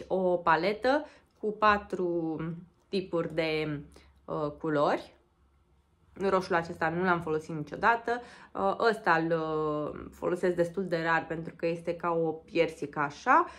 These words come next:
Iar astea două nuanțe destul de, uh, frecvent le folosesc. Uh, Blush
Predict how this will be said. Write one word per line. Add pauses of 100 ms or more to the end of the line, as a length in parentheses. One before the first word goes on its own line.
(160)
Iar
astea
două
nuanțe
destul
de, (300)
uh,
frecvent
le
folosesc. (520)
Uh,
Blush